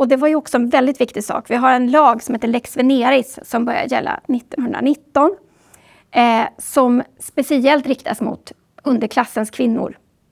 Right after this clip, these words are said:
Som skulle, för att det var ju, man ville, man ville liksom stävja könssjukdomarna. Under andra världskriget var det återigen liksom en topp. Det var,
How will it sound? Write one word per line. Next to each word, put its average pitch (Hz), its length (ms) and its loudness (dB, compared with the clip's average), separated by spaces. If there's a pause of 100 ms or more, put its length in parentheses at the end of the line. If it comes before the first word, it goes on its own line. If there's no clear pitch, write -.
(320)
Som 226 180 -4
skulle, - 200 -6 (720)
för - 120 -2
att 247 100 0
det 262 60 -10
var 254 100 2
ju, 220 80 0
man 254 160 -2
ville, 254 220 2 (440)
man 277 120 4
ville 269 180 4
liksom 240 220 0
stävja 233 460 0
könssjukdomarna. - 800 -6 (840)
Under 285 220 6
andra 254 140 4
världskriget 254 480 0
var 233 100 2
det 233 200 2
återigen 277 440 0
liksom 226 220 -6
en 233 80 -2
topp. - 400 -10 (120)
Det 262 100 -4
var, 233 240 2